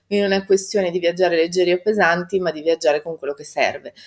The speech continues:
Io sono una Fujifilm Ambassador, sono una X photographer, quindi la mia è attrezzatura Fuji,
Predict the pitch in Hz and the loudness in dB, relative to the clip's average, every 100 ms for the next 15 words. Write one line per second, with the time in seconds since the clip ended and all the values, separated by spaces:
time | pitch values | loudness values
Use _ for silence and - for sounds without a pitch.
0 | - 214 208 180 180 180 - 196 185 180 | -8 -6 -2 -2 0 0 0 0 0 0
1 | 185 180 185 196 208 208 - 202 214 208 | -2 -2 0 4 4 4 -2 0 0 -2
2 | 180 165 165 165 170 - 185 190 190 185 | -6 -8 -4 -4 -6 -6 -2 2 4 4
3 | 196 196 190 175 160 156 151 165 175 147 | 2 0 0 -2 -6 -2 -2 0 0 0
4 | 151 165 160 160 165 160 - 180 180 285 | -2 -8 -12 -10 -6 -6 -2 0 0 -2